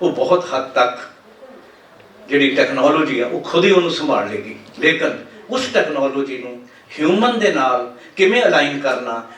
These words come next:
ਉਹਨੂੰ ਜਿਹੜੀਆਂ ਐਥੀਕਲ ਲੀਹਾਂ ਤੇ ਕਿਵੇਂ ਤੋਰਨਾ, ਇਹ ਮਨੁੱਖ ਨੂੰ ਹੀ ਸੋਚਣਾ ਪਏਗਾ। ਜਿਹੜੀ ਆਰਟੀਫੀਸ਼ੀਅਲ ਇੰਟੈਲੀਜੈਂਸ ਆ, ਉਹ ਇੱਕ ਯੂਨੀਵਰਸਲ ਆਨਸਰਿੰਗ ਮਸ਼ੀਨ ਆ,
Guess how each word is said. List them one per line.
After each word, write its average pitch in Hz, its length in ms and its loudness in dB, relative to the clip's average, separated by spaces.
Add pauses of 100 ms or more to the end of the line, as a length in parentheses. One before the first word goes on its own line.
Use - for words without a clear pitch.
(100)
ਉਹਨੂੰ 180 520 -2 (140)
ਜਿਹੜੀਆਂ 160 260 -2
ਐਥੀਕਲ 220 460 2
ਲੀਹਾਂ 165 300 -2
ਤੇ 160 120 -4
ਕਿਵੇਂ 156 340 0
ਤੋਰਨਾ, 135 500 -2 (140)
ਇਹ 180 120 4
ਮਨੁੱਖ 135 340 -4
ਨੂੰ 180 100 -4
ਹੀ 170 60 -4
ਸੋਚਣਾ - 320 -12 (100)
ਪਏਗਾ। - 260 -18 (1160)
ਜਿਹੜੀ 156 180 6
ਆਰਟੀਫੀਸ਼ੀਅਲ 196 580 2
ਇੰਟੈਲੀਜੈਂਸ 160 680 0
ਆ, 160 60 2
ਉਹ 175 140 0
ਇੱਕ 160 140 -4
ਯੂਨੀਵਰਸਲ 175 640 0
ਆਨਸਰਿੰਗ 202 460 2
ਮਸ਼ੀਨ - 340 0
ਆ, - 140 -2